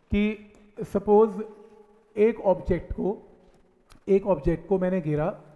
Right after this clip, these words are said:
from a height of three R, कहाँ से, surface से, तो obviously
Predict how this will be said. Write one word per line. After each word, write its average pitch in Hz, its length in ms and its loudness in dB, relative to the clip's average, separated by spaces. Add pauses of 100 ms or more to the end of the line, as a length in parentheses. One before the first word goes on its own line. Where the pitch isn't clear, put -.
from 180 200 0
a 175 80 0
height 156 340 -4
of 190 200 0 (680)
three 233 260 2
R, 131 140 2 (1160)
कहाँ 170 240 0
से, 202 200 0 (360)
surface - 560 0
से, 110 100 -10 (600)
तो 208 60 2
obviously 226 440 0